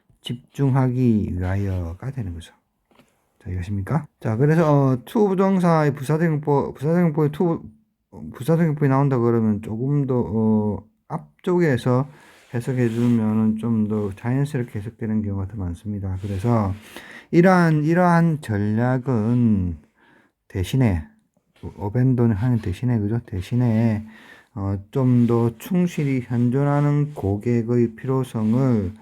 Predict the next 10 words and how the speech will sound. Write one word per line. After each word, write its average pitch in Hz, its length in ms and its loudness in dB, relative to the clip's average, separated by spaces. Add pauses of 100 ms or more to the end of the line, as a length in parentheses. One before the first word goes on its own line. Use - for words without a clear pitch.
(420)
만족시키기 120 960 -2
위하여, 104 560 0 (1000)
어, 98 500 0 (240)
새로운 156 580 2
고객을 117 680 -2
획득하고 113 1300 0 (180)
거래를 110 760 0
늘린다는, 110 1120 0 (340)
늘리는, 117 580 0
늘린다는 120 640 0